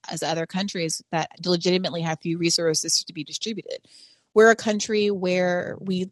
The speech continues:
what, doubled the number of billionaires over the course of this so-called financial crisis, where the second biggest part of the, um, um, um, Build Back Better is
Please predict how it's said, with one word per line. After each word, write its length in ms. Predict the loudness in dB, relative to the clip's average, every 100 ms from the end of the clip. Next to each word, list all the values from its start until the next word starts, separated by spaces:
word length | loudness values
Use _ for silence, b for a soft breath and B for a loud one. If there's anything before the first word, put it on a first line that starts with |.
| -2
what, 220 | 0 2
doubled 380 | 2 4 4 2
the 80 | 4
number 280 | 4 6 4
of 100 | 6
billionaires 520 | 4 4 2 2 2
over 140 | 0
the 80 | -2
course 440 | -4 0 0 0
of 280 | -2 -2 -2
this 160 | -2 -2
so-called 440 | 0 2 4 4
financial 460 | 4 2 0 -2 -4
crisis, 580 | 0 0 0 -2 -4 -6 b b b b b
where 540 | 4 8 8 8 4 2
the 140 | 0
second 340 | 2 0 -2 -2
biggest 540 | -2 0 -2 -4 -10
part 420 | -8 -2 0 -2 -8 _ -4
of 420 | 0 0 -2 -6 -10
the, 640 | -6 -4 -4 -4 -6 -8 -4
um, 580 | -2 0 0 -2 -4 -6 -6 -8 _ _ -2
um, 840 | 2 4 4 2 0 -4 -10 -14 _ _ _ _ -2
um, 560 | 0 0 -2 -6 -10 -16 _ 4
Build 140 | 6 6
Back 200 | 4 2
Better 320 | 2 2 2
is 260 | 0 -4